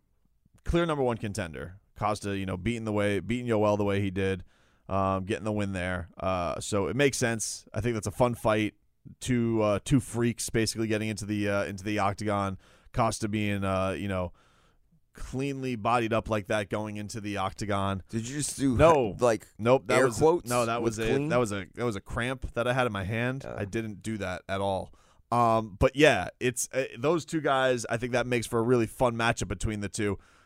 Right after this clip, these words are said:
Speaker 1: But I think s-, people already have the, when you have a star of this quality or somebody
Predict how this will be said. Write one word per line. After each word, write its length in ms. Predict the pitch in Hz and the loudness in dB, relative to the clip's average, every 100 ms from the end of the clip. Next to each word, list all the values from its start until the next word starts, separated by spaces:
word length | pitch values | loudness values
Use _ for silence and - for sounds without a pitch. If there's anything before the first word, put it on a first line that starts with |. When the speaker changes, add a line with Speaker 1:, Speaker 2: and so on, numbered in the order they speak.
| _ _ - | _ _ 4
Speaker 1:
But 580 | 320 247 165 - - - _ _ _ - - | 8 8 6 2 -8 -12 _ _ _ -20 -6
I 60 | 143 | -4
think 280 | - 160 113 | -2 -2 -2
s-, 240 | - - 101 - _ - | -4 -6 -10 -18 _ -4
people 300 | 170 214 190 | 0 4 6
already 280 | 170 165 139 | 8 8 6
have 220 | 143 135 | 4 4
the, 220 | 120 120 113 | 4 2 2
when 140 | 123 | 0
you 100 | 139 | 4
have 140 | 160 | 4
a 40 | 120 | 2
star 360 | - 147 135 | 2 4 6
of 80 | 117 | 4
this 160 | 107 104 | 0 -2
quality 460 | - 143 143 113 | 2 4 4 4
or 100 | 101 | 0
somebody 600 | 98 - 131 120 117 110 | -4 -6 -4 -2 -2 -4